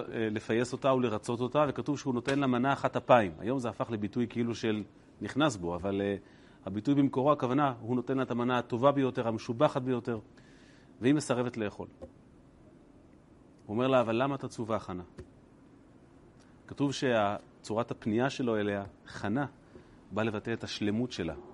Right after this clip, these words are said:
כי חנה זה ראשי תיבות, כידוע, חלה, נידה והדלקת הנר. הוא רוצה לבטא את השלמות שלה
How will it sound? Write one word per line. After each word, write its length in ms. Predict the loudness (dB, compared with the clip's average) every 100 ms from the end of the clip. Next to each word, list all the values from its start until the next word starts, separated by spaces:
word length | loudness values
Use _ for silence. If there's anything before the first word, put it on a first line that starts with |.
| -20 -20 -20 -20 -20 -20 -20 -20 -20 -20 -20 -20 -20 -20 -20 -20 -20 -20 -20 -12
כי 160 | -6 -2
חנה 260 | 0 0
זה 100 | 0
ראשי 220 | 0 0 -2
תיבות, 360 | 0 0 -2
כידוע, 520 | 0 -2 0 2 2
חלה, 560 | 0 -2 0 4 4 4 -2 -20 -20 -20 -20 -20 -20 -20 -20 -20 -14 -4
נידה 380 | -2 4 4 4
והדלקת 540 | 2 0 -2 -2 -2
הנר. 260 | -2 -2 -4 -10
הוא 100 | -10
רוצה 160 | -4
לבטא 280 | -2 -2 -2
את 100 | -4
השלמות 540 | -6 -4 -4 -2 -2 -2
שלה 280 | 0 0